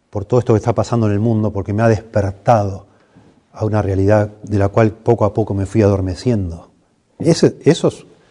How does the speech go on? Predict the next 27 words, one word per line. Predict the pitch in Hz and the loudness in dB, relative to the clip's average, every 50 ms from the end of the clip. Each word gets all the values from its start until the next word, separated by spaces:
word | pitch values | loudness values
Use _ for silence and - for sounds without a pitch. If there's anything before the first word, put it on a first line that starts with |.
| _ _ _ _ _ _ - | _ _ _ _ _ _ 0
llegar | 123 127 170 196 | 4 6 6 6
a | |
ese | 175 - - 139 | 6 6 4 2
punto | 131 - 170 175 151 127 110 98 - 110 101 95 - | 4 4 4 4 4 4 2 -2 -2 -4 -4 -4 -4
en | 107 | -6
nuestra | 104 101 - 104 | -6 -4 -2 0
relación | 104 104 104 - - 135 | 2 2 2 2 2 0
con | 131 123 110 110 | 2 2 0 2
Dios, | 113 131 139 - - - - - - _ _ _ _ _ _ | 2 0 0 -2 -6 -14 -20 -20 -20 _ _ _ _ _ _
estamos | - 107 - - 135 139 117 - | -10 -2 0 2 2 2 2 2
llegando | 127 127 131 123 117 | 2 2 4 2 2
al | 110 | 2
punto | - 127 131 113 120 | 2 -2 -2 -2 -2
donde | 110 107 107 104 104 | -2 -2 -2 -2 -2
reconocemos | 104 110 107 - 104 101 98 - - 139 135 131 131 127 - - - _ _ _ _ _ _ | -2 -2 -2 -2 -2 -2 -2 2 4 4 4 4 0 -6 -10 -18 -20 _ _ _ _ _ _
que | - 92 87 | -8 -6 -2
Dios | 95 113 131 156 151 151 123 | 2 4 6 6 4 4 -2
es | 110 92 | -4 -4
Dios | 101 101 101 92 90 - - - _ _ | -4 -4 -4 -6 -8 -12 -18 -20 _ _
y | 104 | -12
no | 101 98 82 | -12 -10 -12
yo, | - - - - _ _ _ _ _ _ _ _ _ _ _ | -14 -16 -20 -20 _ _ _ _ _ _ _ _ _ _ _
que | _ - 113 113 143 | _ 4 6 8 8
Él | 185 202 - | 8 6 4
tiene | - 135 120 113 | 2 0 0 0
el | 113 | 0
control | 104 120 110 101 - 107 95 90 87 - | 0 0 -2 -2 -4 -6 -8 -8 -12 -18